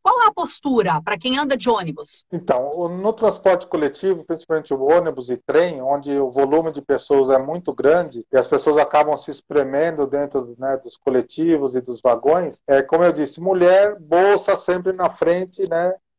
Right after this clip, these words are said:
Speaker 2: é, apoiada entre os braços, tá? Pra que, se tiver alguma tentativa, você logo percebe, né, e tem ciência disso. Carteira aí no bolso traseiro da calça. Nossa, isso é um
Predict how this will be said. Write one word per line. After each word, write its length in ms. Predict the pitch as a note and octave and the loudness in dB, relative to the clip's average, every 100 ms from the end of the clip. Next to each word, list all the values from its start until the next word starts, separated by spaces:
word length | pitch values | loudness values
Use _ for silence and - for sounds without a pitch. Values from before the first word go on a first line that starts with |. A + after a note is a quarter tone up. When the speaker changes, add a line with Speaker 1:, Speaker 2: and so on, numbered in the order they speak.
| _ | _
Speaker 2:
é, 220 | C#3 C#3 C#3 | -4 0 2
apoiada 600 | C#3 - D#3 D3+ D#3 D3+ | 0 2 4 4 4 2
entre 160 | D3+ - | -2 -4
os 120 | C#3+ | -6
braços, 580 | C3 C#3+ D3 E3 - E3+ | 0 2 2 0 -8 -4
tá? 260 | - D#3 D#3+ | 2 4 4
Pra 240 | - D#3+ | 0 -2
que, 240 | - F3+ E3 | -2 -8 -10
se 180 | - _ _ | -12 _ _
tiver 200 | C#3+ D3+ | 0 2
alguma 260 | D3+ D#3+ D#3 | 2 2 0
tentativa, 480 | D#3 D3+ D3+ E3+ F3 | 0 0 0 0 2
você 200 | F3 E3+ | 2 4
logo 300 | D#3 D#3+ E3+ | 4 2 0
percebe, 1000 | F#3+ F3+ - D3+ D#3+ E3+ F#3 F#3 F3 E3 | 0 0 2 2 2 0 -2 -4 -8 -12
né, 280 | D3+ D#3 D#3+ | -8 -6 -8
e 260 | D3+ D3 C#3 | -10 -20 -14
tem 140 | - C#3+ | -8 -8
ciência 520 | - D3+ D3+ C#3+ D#3+ | -2 0 0 2 0
disso. 380 | B2+ A#2 - _ | 0 -6 -10 _
Carteira 580 | - E3+ E3+ F#3+ G#3 F#3+ | -2 -2 0 4 6 4
aí 100 | D#3+ | 2
no 120 | D3 | 0
bolso 300 | C#3+ F3 F3 | 0 0 0
traseiro 400 | - E3 C#3+ D#3 | 2 2 2 0
da 140 | D#3+ D3+ | 2 0
calça. 500 | - C3+ B2 - A2+ - _ | 2 0 0 -4 -14 -20 _
Nossa, 400 | D3+ E3 - D3 | -2 0 0 -2
isso 220 | E3 - | -2 0
é 140 | F#3 F3 | 2 2
um 380 | D#3+ D3 C#3+ | -2 -10 -20